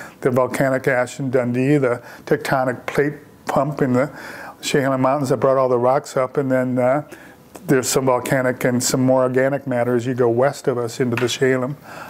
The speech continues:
I'm sorry, the Yamhill Carlton A V A. But our little island on Ribbon Ridge is just this pristine old sedimentary soil, which grows a, just a really elegant,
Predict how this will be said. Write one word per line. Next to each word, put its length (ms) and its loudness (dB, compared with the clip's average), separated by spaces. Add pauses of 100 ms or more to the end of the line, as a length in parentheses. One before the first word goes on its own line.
(160)
I'm 160 2
sorry, 260 0
the 320 0
Yamhill 360 0
Carlton 420 -2
A 100 0
V 180 0
A. 120 -2 (400)
But 320 -2 (200)
our 160 2
little 200 2
island 560 0
on 220 0
Ribbon 360 0
Ridge 300 2
is 240 -6
just 300 -4
this 180 0
pristine 720 0
old 420 0
sedimentary 680 0
soil, 380 0 (320)
which 200 -2
grows 280 2
a, 40 4
just 300 0
a 60 2
really 420 2
elegant, 420 0